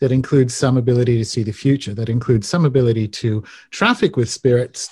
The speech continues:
to influence outcomes, whether that's from a hunting perspective or luck or love or so on. Now, the majority of these things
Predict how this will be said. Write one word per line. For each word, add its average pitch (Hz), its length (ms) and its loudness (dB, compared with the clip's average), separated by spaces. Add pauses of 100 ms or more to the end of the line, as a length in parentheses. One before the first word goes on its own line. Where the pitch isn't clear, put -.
to 123 340 0
influence 123 480 -4
outcomes, 127 560 -4
whether 113 240 -4
that's 113 260 -6
from 117 140 -6
a 104 60 -6
hunting 123 380 0
perspective 117 540 -6
or 107 80 -6
luck 107 460 -4
or 110 120 -8
love 107 380 -4 (360)
or 123 140 2
so 110 280 -6
on. 110 160 -4
Now, 143 160 4
the 147 80 2
majority 170 500 4
of 131 80 0
these 135 240 2
things 135 480 0